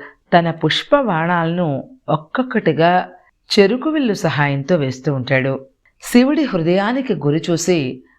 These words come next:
అరవిందము, అశోకము, చూతము, నవమల్లిక బాణాల్ని ప్రయోగిస్తాడు మన్మథుడు. అవేమీ పనిచేయక వృధాగా నేల మీద పడిపోతాయి.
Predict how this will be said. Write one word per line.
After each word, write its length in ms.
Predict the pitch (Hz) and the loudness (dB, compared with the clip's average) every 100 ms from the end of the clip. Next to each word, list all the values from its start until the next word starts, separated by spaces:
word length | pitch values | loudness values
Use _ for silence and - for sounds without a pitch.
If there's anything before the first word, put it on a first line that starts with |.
| _ | _
అరవిందము, 800 | 160 175 233 233 220 220 226 226 160 | 2 2 0 -2 0 0 -2 -4 -4
అశోకము, 680 | - 160 156 160 156 170 | -2 -2 0 -2 0 -2
చూతము, 760 | 165 156 139 135 139 151 165 - 143 | -2 -4 -4 -2 -2 -2 -4 -6 -6
నవమల్లిక 880 | 139 135 143 139 131 131 156 131 - - _ _ 143 | -2 -2 -2 -2 -4 -2 -2 -2 -6 -14 _ _ 2
బాణాల్ని 520 | 143 156 226 156 180 | 2 2 -2 -2 -4
ప్రయోగిస్తాడు 680 | 196 139 131 131 - 143 147 | -4 -4 -4 -10 -8 -4 -4
మన్మథుడు. 580 | 135 127 131 127 139 - _ _ _ - | -4 -6 -6 -4 -6 -8 _ _ _ -6
అవేమీ 600 | 135 131 135 170 143 131 - _ - | -4 -4 -2 -2 -4 -8 -16 _ -6
పనిచేయక 520 | 135 151 160 151 160 | -4 -2 -2 -2 0
వృధాగా 680 | 165 127 147 151 170 139 135 | 0 -2 -4 0 0 0 -2
నేల 240 | 196 151 131 | -2 -4 -4
మీద 180 | 127 | -6
పడిపోతాయి. 560 | 123 117 131 135 131 | -8 -8 -4 -4 -4